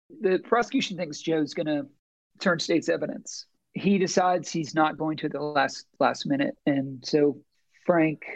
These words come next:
who is tried first, he I mean, in a, in a weird way, he acts, by Joe not tes-, testifying, he actually,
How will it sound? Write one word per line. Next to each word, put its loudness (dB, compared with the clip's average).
who 4
is 0
tried 2
first, -2
he 2
I 2
mean, 4
in 4
a, 6
in 2
a 4
weird 6
way, 2
he 0
acts, 0
by 2
Joe 0
not 0
tes-, -2
testifying, -4
he -6
actually, 0